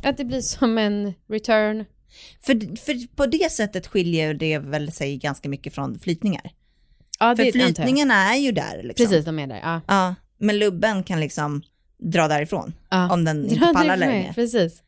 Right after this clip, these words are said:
Speaker 2: Gud, vad intressant.
Speaker 1: Men för du, för du pratar ju ofta, eh, om det, om att du blir så distraherad under ligg och att då så
Speaker 2: Mm.
Speaker 1: försvinner. Så då är det ju rimligt att
Speaker 2: Mm.
Speaker 1: det också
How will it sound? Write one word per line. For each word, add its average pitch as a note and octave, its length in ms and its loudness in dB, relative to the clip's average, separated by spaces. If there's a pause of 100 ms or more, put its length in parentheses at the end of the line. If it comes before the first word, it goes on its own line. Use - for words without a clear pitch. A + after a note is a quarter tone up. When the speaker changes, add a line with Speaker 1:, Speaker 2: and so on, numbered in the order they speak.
(340)
Speaker 2:
Gud, D4 120 4
vad G#3+ 100 4
intressant. - 540 -2
Speaker 1:
Men B3 200 2
för C4 100 -2
du, A#3+ 260 -2
för A3+ 100 -12
du B3 120 -6
pratar A#3+ 280 -2
ju - 20 -2
ofta, G3+ 360 -4
eh, F#3+ 300 -6
om F3+ 100 -4
det, E3 100 -2
om D#3+ 100 -4
att D#3 80 -8
du E3+ 60 -8
blir D#3+ 100 -8
så D#3+ 80 -8
distraherad D#3+ 680 0
under C#3+ 160 -4
ligg C#3 200 -8
och D3+ 80 -2
att C#3+ 80 -8
då C3+ 180 -6
så C3+ 260 -10 (100)
Speaker 2:
Mm. A3 220 0
Speaker 1:
försvinner. D3+ 300 -2
Så - 120 -12
då F3 100 -6
är F#3+ 160 -4
det F3+ 60 -6
ju F3 100 -4
rimligt D#3+ 320 -8
att - 340 -16
Speaker 2:
Mm. A3+ 280 4 (360)
Speaker 1:
det E3+ 60 -6
också - 380 -8